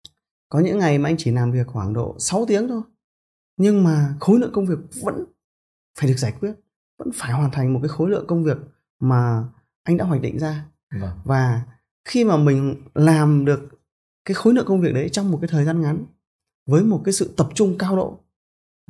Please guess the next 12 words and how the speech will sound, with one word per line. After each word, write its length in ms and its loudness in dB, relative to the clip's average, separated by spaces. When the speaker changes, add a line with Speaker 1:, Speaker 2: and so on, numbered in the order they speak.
Speaker 1:
thì 460 4
mình 340 6
sẽ 300 -8
có 220 -4
thời 100 0
gian 260 0
để 140 0
mình 320 0
dành 400 4
cho 280 -6
gia 160 0
đình. 220 2